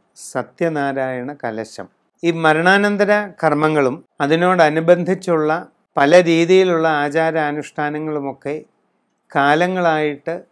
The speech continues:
നമ്മുടെ നാട്ടിൽ വളരെ ചിട്ടയോടുകൂടിയ വിപുലമായ രീതിയിലൊക്കെ നടന്നു വരുന്നുണ്ട്.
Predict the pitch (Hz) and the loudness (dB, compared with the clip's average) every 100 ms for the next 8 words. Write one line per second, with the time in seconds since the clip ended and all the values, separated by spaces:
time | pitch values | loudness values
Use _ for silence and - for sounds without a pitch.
0 | _ _ _ _ _ _ _ _ _ _ | _ _ _ _ _ _ _ _ _ _
1 | _ _ 143 156 160 156 147 139 165 175 | _ _ -4 -2 -2 -2 -2 -4 -8 -10
2 | - _ _ _ _ _ _ _ - 143 | -12 _ _ _ _ _ _ _ -8 -2
3 | 147 156 165 - _ _ _ _ _ _ | 0 -2 -4 -8 _ _ _ _ _ _
4 | - 147 143 165 170 165 160 156 165 156 | -10 -8 0 2 2 0 -4 -6 -6 -4
5 | 143 143 175 175 156 156 151 147 143 151 | -6 -4 -4 -2 -4 -4 -4 -6 -6 -6
6 | 156 131 - - 156 135 170 _ - 131 | -6 -8 -10 0 2 2 -4 _ -16 -8
7 | 131 139 156 143 131 147 139 117 | -4 -4 -4 -4 -4 -6 -8 -8